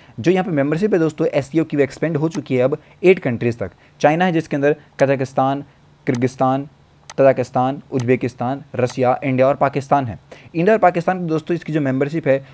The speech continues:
वो मिली थी जून नाइन ट्वेंटी सेवनटीन के अंदर। और दोस्तों उसके बाद से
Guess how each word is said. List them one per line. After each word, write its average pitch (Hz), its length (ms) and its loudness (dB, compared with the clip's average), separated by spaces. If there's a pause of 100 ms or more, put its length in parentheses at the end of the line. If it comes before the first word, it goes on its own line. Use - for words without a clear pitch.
(120)
वो 180 120 6
मिली 143 220 -2
थी 165 140 -2
जून 151 240 -2
नाइन 139 320 -2 (200)
ट्वेंटी 180 220 -2
सेवनटीन 123 420 -2
के 120 100 -2
अंदर। 82 200 -8 (300)
और 131 100 4
दोस्तों 135 260 0
उसके 131 160 -6
बाद 120 160 2
से 220 160 -6